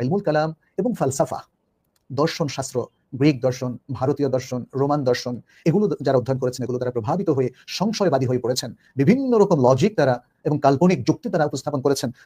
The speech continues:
তখন তাদের কাছে মনে হচ্ছে যে আল্লাহর ইয়াদে হাকিকি, প্রকৃত হা-, হাত, এটা তো হয় না, এটা হলে তো সৃষ্টির সাথে মিল হয়ে যায়।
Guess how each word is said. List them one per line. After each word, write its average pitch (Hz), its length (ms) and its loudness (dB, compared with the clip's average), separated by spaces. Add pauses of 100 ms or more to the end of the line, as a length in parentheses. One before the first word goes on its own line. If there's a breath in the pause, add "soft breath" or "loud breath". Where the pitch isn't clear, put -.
তখন 202 180 0
তাদের 160 200 4
কাছে 156 160 0
মনে 135 140 2
হচ্ছে 139 320 -2 (220 soft breath)
যে 127 200 -4
আল্লাহর 120 240 -2
ইয়াদে 147 260 0
হাকিকি, 139 540 0
প্রকৃত 202 300 -2
হা-, 156 320 -2
হাত, 160 300 0 (360)
এটা 127 120 -8
তো - 120 -8
হয় 156 180 0
না, 110 180 -4 (260)
এটা 143 140 0
হলে - 160 2
তো - 120 -2
সৃষ্টির 185 360 -8
সাথে 175 200 -4
মিল 196 200 0
হয়ে 160 160 2
যায়। 113 180 -2